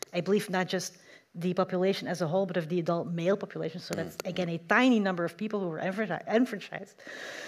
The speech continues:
Speaker 1: Um, but if we look at all of the evidence together, then I, then I would argue that eighteen forty-eight shows, um, that revolutions are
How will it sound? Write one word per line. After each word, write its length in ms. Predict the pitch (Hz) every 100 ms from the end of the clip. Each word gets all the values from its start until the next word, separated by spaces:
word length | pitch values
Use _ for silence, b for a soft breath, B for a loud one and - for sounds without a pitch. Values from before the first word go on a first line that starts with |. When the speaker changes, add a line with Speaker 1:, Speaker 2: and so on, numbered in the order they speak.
| B B -
Speaker 1:
Um, 420 | 208 214 220 220 220 B -
but 280 | 233 - - _ _ _ - -
if 260 | - 262 -
we 180 | 233 226
look 180 | 277
at 140 | 269 220
all 280 | - 240 349
of 60 | 370
the 140 | 302
evidence 340 | 302 277 277 -
together, 360 | 220 220 226
then 140 | 220 233
I, 60 | 262
then 220 | 220 220 302
I 140 | 330
would 160 | 277 -
argue 320 | 208 233 220
that 160 | 214 -
eighteen 320 | 208 220 220
forty-eight 600 | - 214 202 196 202 -
shows, 580 | - - 202 196 196 -
um, 380 | 185 180 180 180
that 200 | 190 -
revolutions 800 | 185 185 185 214 240 214 196 -
are 440 | - 180 175 175